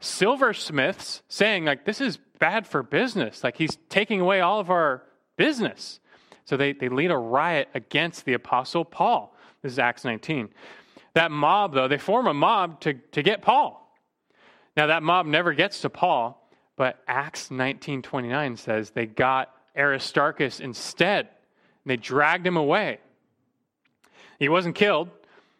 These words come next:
but I'm sure he was roughed up quite a bit.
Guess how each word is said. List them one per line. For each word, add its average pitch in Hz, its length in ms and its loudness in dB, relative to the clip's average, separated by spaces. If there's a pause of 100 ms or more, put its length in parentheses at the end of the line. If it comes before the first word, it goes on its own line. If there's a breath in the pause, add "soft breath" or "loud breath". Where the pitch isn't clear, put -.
(200 soft breath)
but 139 280 2 (200)
I'm 151 140 0
sure 285 220 4
he 220 140 2
was 147 160 -2
roughed 165 320 2
up 156 380 -2 (240)
quite 160 240 2
a 120 40 -4
bit. 143 360 0